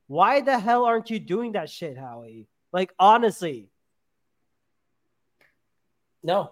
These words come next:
Speaker 2: honestly. I, I don't, I don't get it. Um, before I go there, let me, uh,
Speaker 1: Yeah, let's just say, say what you can, man. I need to be in, like, after this game,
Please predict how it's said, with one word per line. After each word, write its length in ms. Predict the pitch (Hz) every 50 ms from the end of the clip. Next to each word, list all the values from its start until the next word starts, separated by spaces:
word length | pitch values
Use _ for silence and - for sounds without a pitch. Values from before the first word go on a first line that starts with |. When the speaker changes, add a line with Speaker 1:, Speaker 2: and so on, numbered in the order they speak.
| - _
Speaker 2:
honestly. 560 | - 131 160 196 185 143 - - 127 117 120 _ _ _ _ _ _ _ _ _ _ _ _ _ _ _ _ -
I, 140 | 135 143 165 -
I 140 | - 135 151
don't, 200 | 170 180 180 180 160
I 100 | 143 156
don't 280 | 175 180 180 180 180
get 220 | 170 180 190 202 208
it. 160 | 208 208 208 - - _ _ -
Um, 600 | 139 143 147 147 147 147 147 147 139 139 135 - _ _ _ _ _ _ _ _ _ _
before 280 | - 110 - - 160 160
I 80 | 160 156
go 240 | 147 156 165 160 156
there, 340 | 151 151 147 143 139 135 139
let 140 | 139 131 127
me, 220 | 131 131 131 127 120
uh, 220 | 117 117 113 113 - _ _ _ _ _ _ _ _ _ _ _ _ _ _ _ _ _ _ _ _ _ _ _ _ - - _ _ _ -
Speaker 1:
Yeah, 360 | - 170 185 190 180 165 139 - - - _ _ _ _ _ -
let's 300 | 175 202 190 - - -
just 360 | 220 208 - - - - - _ _ _ _ _ _ _ _ _ _ _ _ - 151 139 131 135 _ - 220
say, 280 | 156 - - 233 226 208
say 200 | 220 247 247 240
what 180 | 233 226 226
you 60 | 214
can, 240 | - - 190 175 165 165
man. 220 | 160 156 156 156 - -
I 100 | 170 190
need 140 | 202 220
to 80 | 208 202
be 140 | 165 190 202
in, 100 | 185 190
like, 240 | 180 175 165 - _ - - - -
after 280 | 196 240 254 - 294
this 220 | 240 285 247 180 -
game, 300 | 226 240 254 254 262